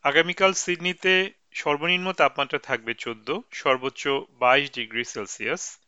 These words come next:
স্বল্প বৃষ্টির সম্ভাবনা রয়েছে। মেলবোর্নে আকাশ রৌদ্রোজ্জ্বল থাকবে। সর্বনিম্ন তাপমাত্রা সাত এবং সর্বোচ্চ একুশ ডিগ্রি সেলসিয়াস। ব্রিসবেনে বৃষ্টি হতে পারে। সর্বনিম্ন তাপমাত্রা ষোলো এবং সর্বোচ্চ তেইশ।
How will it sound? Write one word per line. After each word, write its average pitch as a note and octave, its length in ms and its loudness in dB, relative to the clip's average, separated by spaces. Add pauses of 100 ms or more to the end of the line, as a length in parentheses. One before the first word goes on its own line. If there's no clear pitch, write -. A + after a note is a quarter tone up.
স্বল্প D3+ 420 -2
বৃষ্টির D3+ 400 -2
সম্ভাবনা C3 540 0
রয়েছে। G2 360 -6 (440)
মেলবোর্নে D#3+ 520 2 (120)
আকাশ D3 360 4 (140)
রৌদ্রোজ্জ্বল C#3+ 560 0
থাকবে। G#2+ 420 -6 (380)
সর্বনিম্ন D#3+ 540 -2
তাপমাত্রা C3+ 580 0
সাত C#3+ 380 4 (160)
এবং A#2+ 220 -10
সর্বোচ্চ B2+ 480 -4 (280)
একুশ C3 320 -6
ডিগ্রি A2 240 -8
সেলসিয়াস। G2+ 560 -10 (440)
ব্রিসবেনে C#3 440 -2
বৃষ্টি C#3 340 -4
হতে D3+ 240 -4
পারে। C#3 260 2 (260)
সর্বনিম্ন E3+ 640 2
তাপমাত্রা B2+ 580 0
ষোলো A2+ 360 -6 (360)
এবং B2 160 -8
সর্বোচ্চ B2 460 -4 (200)
তেইশ। G2 300 -8